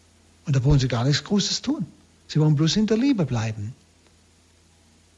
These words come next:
Und miteinander, die zwei oder drei in Einheit sein. Schau, so gewaltig, so gewaltig ist das, was aus der Taufe eigentlich an,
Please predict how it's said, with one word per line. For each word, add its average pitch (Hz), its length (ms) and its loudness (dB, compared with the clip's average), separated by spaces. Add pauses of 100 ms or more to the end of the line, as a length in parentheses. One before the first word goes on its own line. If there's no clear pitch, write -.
Und 139 180 2
miteinander, 185 640 2
die 156 360 0
zwei 202 320 0
oder 202 120 2
drei 170 260 -2
in 208 220 2
Einheit 151 420 2
sein. 104 220 -4
Schau, 190 200 2
so 254 200 2
gewaltig, 247 560 0 (380)
so - 180 -6
gewaltig 220 680 -6
ist - 260 -4 (220)
das, 180 260 -2
was 190 220 -2
aus 185 160 -2
der 180 140 -4
Taufe 196 500 -2 (560)
eigentlich 160 380 2
an, 156 180 0